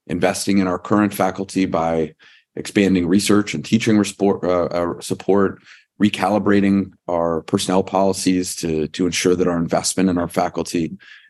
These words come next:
who in turn invest in our students, uh, is durable. You know, no matter where you look around the institution, there's really this kind of investment and innovation mindset that I think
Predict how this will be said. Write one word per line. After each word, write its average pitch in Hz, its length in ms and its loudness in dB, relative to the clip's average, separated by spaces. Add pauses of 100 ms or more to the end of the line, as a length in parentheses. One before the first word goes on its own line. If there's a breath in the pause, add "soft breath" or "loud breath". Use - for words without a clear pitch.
who 95 140 2
in 82 120 -2
turn 90 260 0
invest 87 400 -2
in 82 80 -4
our 82 100 -4
students, 87 640 -4 (540 soft breath)
uh, 80 160 2
is 82 180 -4
durable. 90 680 0
You - 280 -8
know, 98 100 2
no 95 100 2
matter 110 220 2
where 101 280 2
you 104 260 0
look 92 560 -2
around 90 640 -2 (580)
the 92 140 2
institution, 90 720 0
there's 87 240 -4
really 107 320 2
this 87 440 -2 (640)
kind 98 160 0
of 90 80 -2
investment 110 560 0
and 95 100 2
innovation 95 880 0
mindset 90 560 -2 (140)
that 87 120 -6
I 90 120 -2
think 92 240 -2